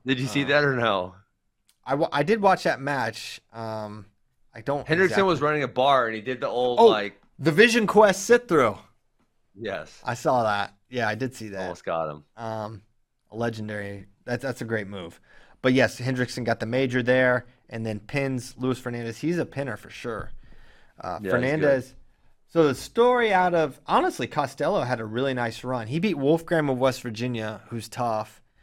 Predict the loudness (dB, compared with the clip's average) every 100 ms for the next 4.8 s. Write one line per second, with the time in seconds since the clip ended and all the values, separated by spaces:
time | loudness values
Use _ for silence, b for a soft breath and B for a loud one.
0 | b -6 2 2 2 -6 -4 -4 -4 -2
1 | 0 0 -2 -6 -6 -8 _ _ -12 -10
2 | -8 -8 -10 -10 -6 -4 -4 -6 -16 _
3 | _ _ _ _ _ _ _ -6 -2 0
4 | 0 -2 -8 -8 -8 -10 -18 -20